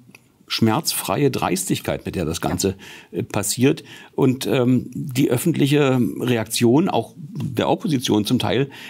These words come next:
Speaker 1: ist eigentlich, äh, offensichtlich aus einer gewissen Fassungslosigkeit heraus, äh, fast schon wieder amüsiert. Da ist dann vom Familienministerium die Rede oder der Vereinbarkeit von Familie und Beruf. Also es ist halt so leicht comedyhafte Züge, ähm, angenommen,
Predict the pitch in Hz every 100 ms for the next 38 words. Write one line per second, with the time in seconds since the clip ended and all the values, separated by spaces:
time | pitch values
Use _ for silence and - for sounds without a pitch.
0 | - 135 - 135 135 139 131 - _ _
1 | - - - 139 - - 123 127 120 131
2 | 127 117 117 110 101 95 143 170 226 -
3 | 95 82 - - 80 90 82 110 120 -
4 | - - - 127 - 131 - 139 123 117
5 | 120 123 113 104 147 156 131 123 127 -
6 | 117 127 120 120 117 151 160 139 127 123
7 | - 120 127 117 113 120 127 123 101 117
8 | 113 107 98 113 120 127 117 113 104 127
9 | 120 123 127 127 113 117 117 113 160 147
10 | 127 113 - 123 123 127 104 123 - -
11 | 156 185 110 101 - 113 - 208 226 165
12 | - - - - - 107 110 - 117 120
13 | 123 123 143